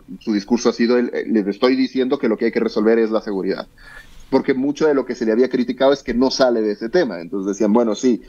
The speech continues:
está muy bien, pero necesitamos un presidente, el presidente tiene que atender otras cosas". Y parecía que había figuras más integrales, del caso de Vi-, Villavicencio, Sodenhorstner, etcétera. Entonces podría ser que él crezca un poco. Esa es una arista, ¿no?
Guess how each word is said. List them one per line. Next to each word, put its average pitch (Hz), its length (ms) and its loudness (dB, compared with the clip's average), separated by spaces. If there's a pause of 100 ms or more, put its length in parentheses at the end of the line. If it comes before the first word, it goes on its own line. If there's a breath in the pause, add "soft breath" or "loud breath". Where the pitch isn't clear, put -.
(140)
está 104 220 -2
muy 123 180 4
bien, 147 320 4
pero 120 220 2
necesitamos 113 400 -2
un 120 80 2
presidente, 127 400 2
el 110 60 -4
presidente 113 340 0
tiene 110 220 2
que 110 80 2
atender 101 280 0
otras 95 280 -2
cosas". - 340 -18 (360 loud breath)
Y 160 220 4 (160)
parecía 120 480 0
que 127 240 4
había 107 300 0
figuras 107 360 0
más 104 160 -2
integrales, 131 640 2
del 101 120 -4
caso 98 260 -8
de 98 200 0
Vi-, 104 240 0
Villavicencio, 117 760 2
Sodenhorstner, 101 720 -2
etcétera. - 400 -14 (420 loud breath)
Entonces 131 220 0
podría 143 280 0
ser 151 180 -4
que 151 60 -4
él 127 120 0
crezca 131 340 0
un 104 80 -6
poco. 95 220 -2
Esa 202 120 2
es 196 80 2
una 180 200 4
arista, 131 440 -4
¿no? 101 220 -4